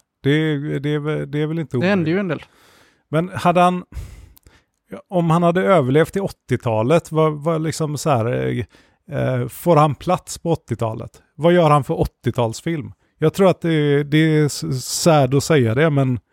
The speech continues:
Speaker 1: jag tror inte det fanns så stor plats för Pasolini på åttiotalet.
Speaker 2: Nej, jag tror han börjar spåra lite. Han, liksom, om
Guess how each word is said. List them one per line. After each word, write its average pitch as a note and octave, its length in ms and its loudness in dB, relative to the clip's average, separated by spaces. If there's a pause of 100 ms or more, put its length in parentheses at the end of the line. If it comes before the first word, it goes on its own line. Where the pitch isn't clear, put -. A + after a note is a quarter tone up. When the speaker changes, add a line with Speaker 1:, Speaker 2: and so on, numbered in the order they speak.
(440)
Speaker 1:
jag - 160 -2
tror F#3+ 80 2
inte D#3 180 2
det C#3 100 4
fanns C3+ 320 0
så F3 100 -2
stor F3 220 2
plats - 360 -2
för B2 120 -2
Pasolini A#2 580 -4
på A#2+ 120 -6
åttiotalet. A2 480 -8
Speaker 2:
Nej, B3 220 -8
jag A3+ 120 -12
tror B3+ 200 -2
han G3+ 140 0
börjar F#3 200 -4
spåra E3+ 480 -6
lite. D3 520 -8
Han, F#3 400 -12 (240)
liksom, F3 360 -8 (240)
om F#3+ 380 -4